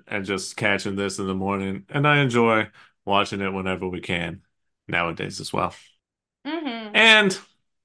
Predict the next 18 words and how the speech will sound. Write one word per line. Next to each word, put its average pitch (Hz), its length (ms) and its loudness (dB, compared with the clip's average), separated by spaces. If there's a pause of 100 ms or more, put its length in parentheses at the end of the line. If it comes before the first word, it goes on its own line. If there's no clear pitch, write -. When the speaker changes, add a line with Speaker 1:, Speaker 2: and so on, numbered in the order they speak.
(220)
Speaker 1:
it's 196 180 6
cliche, 120 800 6
but 123 320 6
<laughs> - 40 -4
it 170 540 4
is 156 180 6
a 160 40 6
line 135 360 4
that 123 120 2
I 110 80 4
like. 107 420 0 (300)
The 113 60 -2
reason 120 240 2
I 110 100 4
bring 107 240 -4
up 98 160 -4
Nick 101 220 -4
Cannon, 95 480 -4